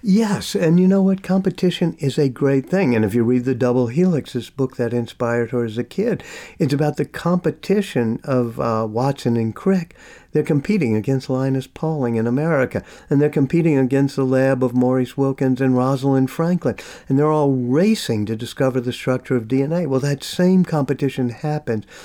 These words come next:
when Jennifer Doudna's lab is racing against the lab of this wonderful guy, Feng Zhang,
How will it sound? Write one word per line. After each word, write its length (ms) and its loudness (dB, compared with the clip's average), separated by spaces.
when 460 2
Jennifer 460 0
Doudna's 640 -2
lab 280 0
is 220 -2
racing 720 -2
against 380 0
the 100 0
lab 460 0
of 120 -2
this 240 -4
wonderful 600 -2
guy, 340 0
Feng 360 -2
Zhang, 540 0